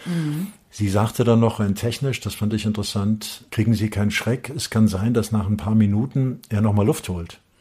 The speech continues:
Speaker 2: Kennst du das? Nee?
Speaker 1: Hab ich noch nicht gehört, nee.
Speaker 2: Nee, und, äh, das ist ein rein physiologischer Vorgang. Und das war auch dann wirklich so. Ich hätte mich zu Tode erschrocken, <laughs> weil wir beide zu Tode erschrocken sind, wenn das gewesen wäre. Es bäumte sich der Körper noch mal auf
Speaker 1: Aha.
Speaker 2: und da war er aber schon tot.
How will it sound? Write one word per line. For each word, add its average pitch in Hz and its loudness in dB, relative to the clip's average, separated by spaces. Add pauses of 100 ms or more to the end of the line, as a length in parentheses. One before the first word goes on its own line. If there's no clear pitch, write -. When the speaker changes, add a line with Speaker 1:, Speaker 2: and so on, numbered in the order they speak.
Speaker 2:
Kennst 110 -4
du 170 -2
das? 170 -6 (460)
Nee? 98 -2 (200)
Speaker 1:
Hab 147 -6
ich 143 -2
noch 156 0
nicht 156 -4
gehört, 135 -4
nee. 135 -4
Speaker 2:
Nee, 104 4
und, 107 2
äh, 104 4
das 107 -4
ist 117 -2
ein 120 4
rein 110 4
physiologischer 110 2
Vorgang. 90 0 (580)
Und 98 -2
das - -6
war 113 -6
auch - -2
dann 107 2
wirklich 104 -2
so. 85 -6 (120)
Ich - -6
hätte 78 -8
mich 80 -6
zu - -6 (180)
Tode 151 8
erschrocken, - 4
<laughs> 208 8
weil 147 8
wir 143 2
beide 151 2
zu 120 2
Tode 127 4
erschrocken 120 4
sind, 131 4 (440)
wenn - 6
das 123 6
gewesen 135 4
wäre. 123 4 (220)
Es - -6
bäumte 156 4
sich 123 0
der 113 6
Körper 147 2
noch 104 8
mal 95 6
auf 127 0
Speaker 1:
Aha. 127 -8
Speaker 2:
und 196 2
da 92 4
war 151 4
er 185 6
aber 113 6
schon 113 4
tot. 147 2